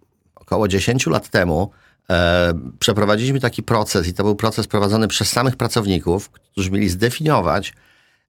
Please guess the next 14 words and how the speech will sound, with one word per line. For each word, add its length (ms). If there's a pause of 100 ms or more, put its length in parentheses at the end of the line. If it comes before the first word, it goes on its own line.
(120)
jakimi 440
wartościami, 840 (260)
e, 360 (920)
posługuje 600
się 140
w 60
swoim 300
takim 300
życiu 280
codziennym, 560
w 40
tej 160
kulturze 540
organizacyjnej, 840